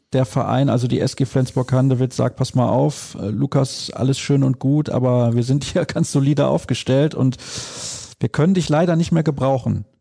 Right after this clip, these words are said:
Bricht dann, wenn man aus der Stadt kommt, auch ein bisschen so eine, so eine Welt zusammen, Verein, weil man diesen Traum hatte, es bei diesem Verein zu schaffen?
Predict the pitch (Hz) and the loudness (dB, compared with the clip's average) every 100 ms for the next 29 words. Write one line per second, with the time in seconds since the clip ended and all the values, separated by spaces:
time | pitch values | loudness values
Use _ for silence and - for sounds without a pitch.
0 | - 143 - 175 170 165 165 143 - 139 | -4 -4 0 0 2 2 2 0 -2 -4
1 | - - - - 175 185 147 151 156 - | -2 -4 -4 -2 0 0 0 0 0 -2
2 | 160 151 147 147 147 147 139 123 156 - | 0 2 2 4 2 0 0 2 0 0
3 | 165 156 190 - - 180 196 160 143 131 | -2 2 2 0 0 2 2 2 2 2
4 | 127 131 - 131 151 147 147 139 - 104 | 0 0 0 0 2 2 0 -2 -2 0
5 | 120 160 180 170 165 180 - - 180 - | 0 0 0 0 2 0 -2 -2 -2 -2